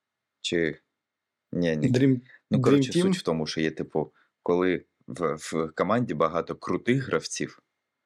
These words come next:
Speaker 1: да, а є, коли команда прям крута, типу, коли там середнячкові гравці,
Speaker 2: Ну
Speaker 1: але вона
Speaker 2: так, да,
Speaker 1: крута.
Speaker 2: я зрозумів.
Speaker 1: От, і мені здається, тут та сама штука, м, при тому, що, е, не сказати, що я, я не хочу жодним чином якось применшити їх досягнення.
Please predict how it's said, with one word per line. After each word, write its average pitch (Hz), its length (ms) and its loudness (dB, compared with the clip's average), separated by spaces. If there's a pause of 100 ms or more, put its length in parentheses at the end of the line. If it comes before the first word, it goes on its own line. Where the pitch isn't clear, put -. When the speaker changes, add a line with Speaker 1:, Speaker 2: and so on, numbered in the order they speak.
(220)
Speaker 1:
да, 87 340 -2
а 85 80 -6
є, 85 180 -2
коли 82 240 -2
команда 80 460 -4
прям 71 300 -6
крута, - 340 -4
типу, - 400 -12
коли 78 160 0
там 69 280 -6
середнячкові 78 680 -2
гравці, 87 360 0
Speaker 2:
Ну - 80 6
Speaker 1:
але 78 100 2
вона 120 160 2
Speaker 2:
так, 117 100 -4
да, 127 60 -4
Speaker 1:
крута. 131 180 4
Speaker 2:
я 147 100 4
зрозумів. 143 640 0
Speaker 1:
От, 78 360 -2
і 78 300 -4
мені 85 200 -2
здається, 101 360 0
тут 85 220 -4
та 80 100 0
сама 78 300 0
штука, 82 440 -4 (300)
м, 76 440 -2 (180)
при - 120 -4
тому, 92 300 0
що, 82 460 0 (340)
е, - 40 -6 (1040)
не 92 260 0
сказати, 82 540 -2
що 78 400 -4 (200)
я, - 220 -2
я 107 120 4
не 123 100 -2
хочу 92 420 -2
жодним 80 280 -4
чином 76 300 -4
якось 78 300 -6
применшити 78 680 -4
їх 73 200 -6
досягнення. 82 640 -2